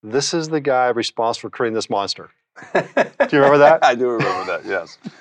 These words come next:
Speaker 2: She, uh, she doesn't give me as much credit as you do, uh, Dan. She kinda keeps me real grounded, but, uh, but that's okay.
Speaker 1: You know, it's, um,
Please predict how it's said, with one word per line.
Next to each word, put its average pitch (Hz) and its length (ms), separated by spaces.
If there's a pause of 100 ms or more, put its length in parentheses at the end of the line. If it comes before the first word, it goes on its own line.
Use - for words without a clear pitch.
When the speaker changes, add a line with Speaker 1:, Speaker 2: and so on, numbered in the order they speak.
(180)
Speaker 2:
She, 110 280
uh, 95 200
she 185 200
doesn't 175 240
give 147 100
me 135 120
as 110 120
much 110 180
credit 101 260
as 92 140
you 92 140
do, 87 320
uh, 82 240
Dan. 85 320
She 101 160
kinda 90 240
keeps 87 300
me 85 80
real 82 180
grounded, 80 460
but, 73 200
uh, 76 200
but 80 100
that's 76 200
okay. - 200 (440)
Speaker 1:
You 120 120
know, 120 280
it's, - 360
um, 101 460